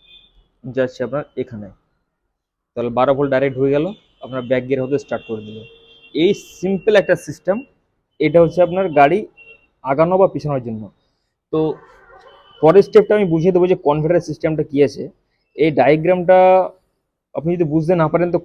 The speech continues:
কমেন্টে আপনাকে জানাবেন, আপনাকে পুরো একদম, উম, ভালোভাবে একটা একটা করে, আহ, ওয়্যার সাজিয়ে আপনাকে বুঝিয়ে দেবো। তো আজকে এই পর্যন্তই।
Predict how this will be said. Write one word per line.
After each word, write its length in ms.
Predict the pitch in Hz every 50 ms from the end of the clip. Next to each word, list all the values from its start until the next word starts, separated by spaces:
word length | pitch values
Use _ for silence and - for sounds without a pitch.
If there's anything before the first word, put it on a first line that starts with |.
| _
কমেন্টে 300 | - - - 160 165 165 170
আপনাকে 220 | 160 165 170 170
জানাবেন, 380 | 147 147 147 151 151 143 147 202 254 - _ _ _ _ _ _ _ _ _ _ _ _ _ -
আপনাকে 260 | 143 147 160 175 175
পুরো 320 | 165 - - 180 190 202 208
একদম, 420 | 202 185 175 160 160 160 190 202 208 208 196 170
উম, 320 | 151 147 143 139 139 139 139 135 - _ _ _ _ _ _ _
ভালোভাবে 580 | - 151 113 135 160 202 202 170 170 139 123 113 113 - _ _ _ _ _ _ _ _ _ _ -
একটা 300 | 143 156 - _ _ 196
একটা 200 | 180 - - 185
করে, 180 | 175 190 185 190
আহ, 440 | - - - 143 143 139 139 135 127 123
ওয়্যার 280 | 127 139 147 160 160
সাজিয়ে 440 | 160 - - - 160 170 170 208 220
আপনাকে 240 | 190 175 180 170 160
বুঝিয়ে 260 | 143 135 127 131 120
দেবো। 200 | 113 113 110 110 113 - _ _ _ _ _ _ _ _ _ _ _ _ _ -
তো 20 | 120
আজকে 320 | 127 143 147 139 - 180
এই 220 | 165 - 151 156 156
পর্যন্তই। 560 | 156 165 165 151 175 180 170 165 160 170